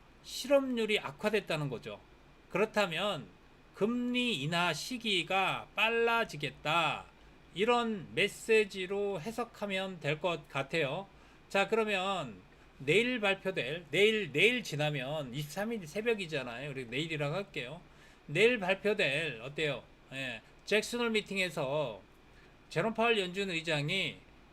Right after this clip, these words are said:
자유로울 수 있겠습니까? 또 고집을 부린다면 자유로울 수 있겠습니까? 자유로울 수 없겠죠?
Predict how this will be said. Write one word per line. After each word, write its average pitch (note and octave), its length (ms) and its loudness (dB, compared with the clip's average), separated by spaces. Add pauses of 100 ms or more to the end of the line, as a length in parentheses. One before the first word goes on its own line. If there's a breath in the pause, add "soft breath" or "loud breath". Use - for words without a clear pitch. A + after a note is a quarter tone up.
(300)
자유로울 A3 500 6
수 - 140 -4
있겠습니까? F#3 840 0 (1040)
또 B3+ 240 0
고집을 G#3+ 460 2
부린다면 F3 800 -4 (340)
자유로울 B3 580 4
수 - 160 -6
있겠습니까? E3+ 720 -2 (4000)
자유로울 A3+ 460 4
수 A3+ 120 2
없겠죠? F#3 600 2